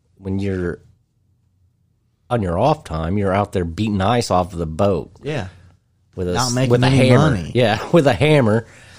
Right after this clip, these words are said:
Speaker 1: Yeah. Not making any money. But it pays off good in the end.
Speaker 2: Yeah, I mean, if you got a good captain and you guys catch a lot of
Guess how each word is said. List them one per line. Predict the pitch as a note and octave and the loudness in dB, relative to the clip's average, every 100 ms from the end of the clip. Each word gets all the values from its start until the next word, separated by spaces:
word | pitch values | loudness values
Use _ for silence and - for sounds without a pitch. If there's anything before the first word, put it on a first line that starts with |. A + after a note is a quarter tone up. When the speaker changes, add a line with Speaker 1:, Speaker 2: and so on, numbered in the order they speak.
| - | -6
Speaker 1:
Yeah. | A2 A#2 F#2+ E2+ - _ _ _ _ _ _ _ | 2 2 2 -2 -6 _ _ _ _ _ _ _
Not | G2 | -10
making | F#2+ G2 F#2+ | -6 -6 -6
any | F#2 F#2 | -6 -6
money. | F2 F2 E2 E2 | -6 -6 -8 -6
But | C3 - - _ _ _ _ | -2 -2 -4 _ _ _ _
it | - - | -18 -6
pays | C3+ B2 | -4 0
off | A#2+ A#2+ | 0 0
good | A#2+ B2 | 0 0
in | A#2+ | 2
the | G#2 A#2 | 0 0
end. | G2+ F2+ G2 _ _ _ | 0 -4 -8 _ _ _
Speaker 2:
Yeah, | - C#3 F#2 | -8 -4 -4
I | F#2+ | -4
mean, | F#2 F#2 | -6 -6
if | F#2 | -6
you | B2 | -6
got | B2 A#2 | -4 -4
a | |
good | A2+ G2+ | -4 -6
captain | A#2+ A2+ - B2 A#2+ - | -4 -6 -6 -6 -8 -8
and | F2+ F2 | -8 -6
you | F2 | -6
guys | F#2 F#2 | -6 -8
catch | - F#2+ | -8 -10
a | E2+ | -8
lot | E2+ | -6
of | F2 - | -8 -12